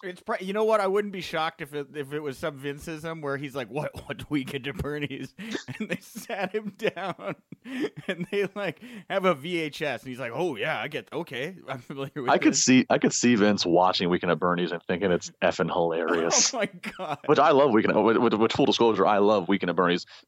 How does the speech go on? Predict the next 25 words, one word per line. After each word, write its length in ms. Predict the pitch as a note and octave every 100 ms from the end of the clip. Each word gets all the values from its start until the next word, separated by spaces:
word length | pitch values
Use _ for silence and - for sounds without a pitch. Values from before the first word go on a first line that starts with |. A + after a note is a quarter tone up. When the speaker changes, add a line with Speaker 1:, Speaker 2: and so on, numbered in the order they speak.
| -
Speaker 2:
Both 180 | D3 A2
of 80 |
them. 120 | E2 F2+
Obviously, 200 | F#2+ E2+
the 60 |
first 220 | - G#2 -
one 80 |
way 100 | F#2
more 140 | F2+ E2
than 40 |
the 40 | D2+
second 220 | G#2+ F2
one, 80 | D#2+
but 80 | G#2
I 40 |
love 300 | F#2+ F#2+ F#2
Weekend 220 | F2 E2
at 40 | D#2+
Bernie's. 320 | F2 E2+ E2
But 100 | F#2+
I 80 | G2
could 140 | G#2
see 200 | - A2
him, 140 | G2 F#2
like, 280 | F2+ E2+